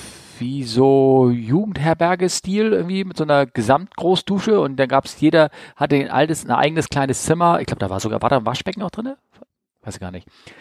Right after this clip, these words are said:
Und das war halt mit einem großen Gruppenraum, wo weg und ein, und ein großes Gru-, Gruppenbad. So. Ja, das war ein bisschen so wie Bundeswehr oder Ju-, na, Bundeswehr hätte, hätten ja mehrere Leute auf einem Zimmer, aber wie so eine Jugendherberge mit Einzelzimmern,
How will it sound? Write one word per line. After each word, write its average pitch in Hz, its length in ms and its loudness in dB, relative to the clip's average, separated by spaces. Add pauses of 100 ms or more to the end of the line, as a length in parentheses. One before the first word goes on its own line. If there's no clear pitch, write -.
(300)
Und 135 320 2
das 120 180 0
war 123 140 4
halt 123 160 4
mit 120 60 -8
einem 113 60 -8
großen 120 280 -4
Gruppenraum, 165 600 0
wo 143 140 -4
weg 143 260 0
und 135 400 -4
ein, 131 240 -12
und 135 300 -8
ein 127 100 -10
großes 131 300 -2
Gru-, 147 140 -2
Gruppenbad. 123 560 0
So. 104 180 -4
Ja, 185 140 4
das 175 100 0
war 185 80 4
ein 143 60 0
bisschen 175 200 -4
so 156 360 2
wie 147 180 -6
Bundeswehr 139 500 2
oder 120 100 4
Ju-, 127 200 -2
na, 117 140 2
Bundeswehr 127 340 0
hätte, 110 240 0
hätten 107 160 -6
ja 107 100 -4
mehrere 107 260 -2
Leute 101 180 -2
auf 98 80 -8
einem 107 160 -8
Zimmer, 131 240 0
aber 107 140 -2 (260)
wie 165 60 -4
so 190 80 4
eine 190 100 2
Jugendherberge 127 640 0
mit 117 160 -6
Einzelzimmern, 110 600 -6